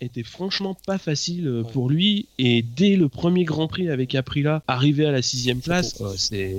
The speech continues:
Speaker 1: c'est
Speaker 2: Ouais.
Speaker 1: super beau, hein. Ah, c'est
Speaker 2: Oui, il a dû
Speaker 1: super beau.
Speaker 2: s'employer, hein, parce que,
Speaker 1: Ah, c'est
Speaker 2: euh, c'est, c'est, tous
Speaker 1: Ouais.
Speaker 2: ceux qui sont devant et même ceux qui sont derrière n'étaient pas des figurants. Donc, euh, dans la série Les Rookies en folie, nous avons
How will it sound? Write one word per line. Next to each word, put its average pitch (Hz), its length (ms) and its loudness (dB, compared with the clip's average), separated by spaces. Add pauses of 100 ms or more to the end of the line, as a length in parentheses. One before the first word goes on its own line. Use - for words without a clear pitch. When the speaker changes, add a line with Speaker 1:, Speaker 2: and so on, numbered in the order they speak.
(160)
Speaker 1:
c'est - 180 2
Speaker 2:
Ouais. 104 60 4
Speaker 1:
super 123 400 2
beau, 151 220 2
hein. 123 160 -2 (340)
Ah, 113 60 -6
c'est 139 160 -4
Speaker 2:
Oui, 147 40 0
il 139 40 4
a - 20 0
dû 135 80 -4
Speaker 1:
super 117 160 -2
beau. 117 60 0
Speaker 2:
s'employer, 165 340 0
hein, 151 160 -4
parce 127 180 -4
que, 123 140 -8
Speaker 1:
Ah, 113 80 0
c'est 110 180 -4
Speaker 2:
euh, 107 140 0 (220)
c'est, - 260 -10 (120)
c'est, - 240 -10 (240)
tous 127 80 -2
Speaker 1:
Ouais. 147 200 4
Speaker 2:
ceux 135 80 -2
qui 131 100 -10
sont - 180 -4
devant 131 300 -6
et 123 60 -10
même 120 140 -8
ceux - 120 -12
qui 117 100 -10
sont 120 140 -12
derrière 131 460 -4
n'étaient 113 340 -14
pas 139 140 -4
des 110 220 -8
figurants. 120 420 -10 (100)
Donc, 120 340 -12
euh, 131 180 -2
dans 127 480 -6
la 123 120 -4
série 135 520 -2
Les 127 120 -4
Rookies 135 440 -6
en 131 40 -6
folie, - 640 -8 (260)
nous 123 160 -14
avons 120 220 -12